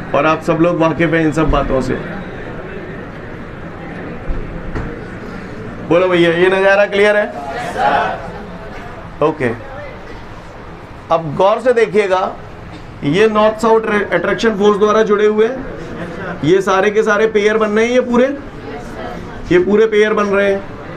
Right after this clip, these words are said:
ये भी पेयर बन रहे हैं, ये भी पेयर बन रहे हैं। ये सब एक दूसरे को आपस में एक दूसरे के साथ न्यूट्रलाइज कर देंगे। अब ये केवल क्या रह गए? नॉर्थ, नॉर्थ, नॉर्थ, नॉर्थ, यानी इन्होंने यहाँ पर नॉर्थ पोल बना दिया।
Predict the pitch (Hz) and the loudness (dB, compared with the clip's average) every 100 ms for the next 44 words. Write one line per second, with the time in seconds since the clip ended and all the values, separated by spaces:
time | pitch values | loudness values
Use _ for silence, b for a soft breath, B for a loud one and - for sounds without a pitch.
0 | - - - 175 190 202 208 214 208 202 | -14 -6 2 2 4 2 4 4 2 2
1 | 196 202 190 196 208 196 196 185 165 151 | 2 4 4 4 4 4 4 4 2 4
2 | 156 160 185 208 208 185 196 202 196 208 | 4 4 4 4 2 2 0 2 4 4
3 | 190 196 190 202 180 196 196 190 196 202 | 2 0 2 2 2 2 2 4 4 2
4 | 196 202 196 202 196 208 196 202 220 247 | 2 0 4 2 2 2 2 2 2 -2
5 | - - - - 240 - - - - - | -8 -12 -10 -8 -10 -10 -12 -14 -16 -12
6 | - 170 175 214 220 220 220 220 220 214 | -2 -2 2 2 4 2 2 2 2 2
7 | 196 208 196 196 202 190 196 196 190 185 | 2 2 4 4 2 2 2 2 2 4
8 | 165 151 151 160 175 196 190 190 202 190 | 4 4 4 4 4 4 4 4 2 2
9 | 196 190 190 202 208 202 202 196 214 | 2 2 2 2 2 4 2 2 0